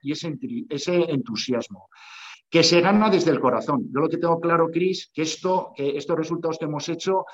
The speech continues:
ha sido porque cuando tú te dejas el alma en las tiendas, en las visitas,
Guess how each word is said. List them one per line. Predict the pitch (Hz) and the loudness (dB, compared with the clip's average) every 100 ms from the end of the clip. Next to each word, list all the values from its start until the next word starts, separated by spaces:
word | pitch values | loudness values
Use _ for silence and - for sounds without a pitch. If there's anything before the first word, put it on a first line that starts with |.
| - | -16
ha | 123 | -12
sido | 131 165 165 180 | -4 0 2 2
porque | 160 139 139 | 0 -2 -4
cuando | 131 131 131 135 | -2 -2 -2 -2
tú | 175 | -2
te | 175 | 0
dejas | 180 175 170 - | -2 -2 -6 -4
el | 160 | -2
alma | 180 165 135 | -2 -2 -2
en | 127 | 0
las | 127 127 - | 0 -4 -4
tiendas, | 165 160 127 107 - | -4 -2 -4 -8 -14
en | 139 127 | -8 -4
las | 131 131 | -4 -4
visitas, | 127 - 175 139 110 | -4 -2 -2 -4 -8